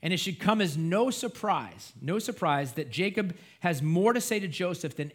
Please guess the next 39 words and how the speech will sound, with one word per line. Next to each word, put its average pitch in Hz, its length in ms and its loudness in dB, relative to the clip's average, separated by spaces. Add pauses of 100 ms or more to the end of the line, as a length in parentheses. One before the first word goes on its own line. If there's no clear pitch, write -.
any 202 280 -2
of 165 120 -2
his 143 160 -4 (100)
other 143 400 -2 (340)
sons. 117 540 -10 (1040)
As 135 100 -4
we 180 80 2
make 196 200 4
our 180 80 2
way 180 160 2
down 185 260 0
through 165 140 -8
these 160 340 -6 (340)
blessings, 143 920 -4 (340)
we 175 160 0
can 202 180 -4
see, 120 560 -6 (580)
we 180 100 0
can 185 120 -2
see 233 340 -2
that, 160 280 -4 (240)
that 180 200 -6
t-, 190 120 -4
two 285 380 2
sons 165 480 -2
really 190 280 0
become 165 340 -2
prominent 156 500 -2 (100)
in 135 160 -2
this 135 260 -6
whole 156 180 -4
passage, 120 460 -4
right? 135 240 -4 (340)
Judah, 180 520 2 (240)
lots 156 380 0
of 180 100 -6
said 180 160 -4
about 170 200 -4
Judah, 185 380 -2